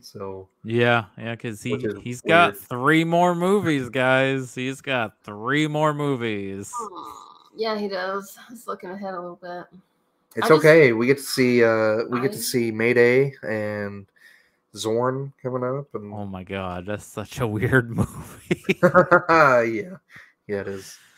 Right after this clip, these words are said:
Speaker 2: Oh, you think he looks old in this one? Wait till you watch that one.
Speaker 3: Mm.
Speaker 1: Oh.
Speaker 3: Something to look forward to.
Speaker 2: Fifty-eight-year-old Roger Moore. You can definitely tell there's stunt doubles in that one.
Speaker 3: Oh,
Speaker 1: Oh, yeah.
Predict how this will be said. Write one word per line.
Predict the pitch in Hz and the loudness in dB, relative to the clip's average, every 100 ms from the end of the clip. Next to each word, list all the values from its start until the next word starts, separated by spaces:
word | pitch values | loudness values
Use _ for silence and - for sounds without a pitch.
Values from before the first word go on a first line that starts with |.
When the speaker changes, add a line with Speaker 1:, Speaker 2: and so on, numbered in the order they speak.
| _ _ _ _ _ | _ _ _ _ _
Speaker 2:
Oh, | 156 127 | -2 2
you | 120 117 | 2 2
think | 131 175 151 | 2 0 2
he | 165 | 2
looks | 147 131 151 | 2 2 0
old | 143 143 131 | 2 2 0
in | 123 | 0
this | 120 143 147 | 0 0 0
one? | 113 113 110 117 | -2 0 0 0
Wait | 120 117 | 0 2
till | 127 | -2
you | 113 117 | -2 0
watch | 123 127 - | 2 2 -2
that | 123 110 131 - | -4 0 0 -2
one. | 104 92 92 95 190 | -8 -10 -10 -12 -12
Speaker 3:
Mm. | 190 202 233 240 220 196 180 170 175 - _ _ _ _ _ _ _ _ _ - | -10 -6 -6 -4 -4 -6 -8 -12 -14 -20 _ _ _ _ _ _ _ _ _ -10
Speaker 1:
Oh. | 139 127 110 95 92 - | -6 -6 -8 -12 -16 -20
Speaker 3:
Something | - 220 214 233 220 | -14 -10 -6 -6 -8
to | 233 | -12
look | 247 - | -14 -14
forward | 262 247 269 254 | -12 -12 -12 -16
to. | - 233 190 190 | -8 -8 -8 -2
Speaker 2:
Fifty-eight-year-old | 135 151 147 131 131 147 135 131 147 147 165 | -2 0 -8 -2 -2 -2 -2 0 2 2 -2
Roger | 151 135 143 147 170 | -2 -2 -2 -4 -8
Moore. | 175 165 127 113 107 104 95 | -4 -2 0 0 -2 -4 -6
You | 117 143 | -8 -6
can | 147 117 | -6 2
definitely | 143 143 139 120 | 2 4 -2 -2
tell | 131 123 | 0 0
there's | 117 113 - | 0 -2 -6
stunt | - 131 120 | -6 -4 -2
doubles | 120 120 110 113 104 | -2 -4 -4 -6 -8
in | 104 | -6
that | 117 123 110 | -4 -4 -4
one. | 104 104 101 104 _ _ _ _ | -8 -8 -10 -14 _ _ _ _
Speaker 3:
Oh, | 196 233 240 233 | 6 10 10 8
Speaker 1:
Oh, | |
yeah. | 214 | 4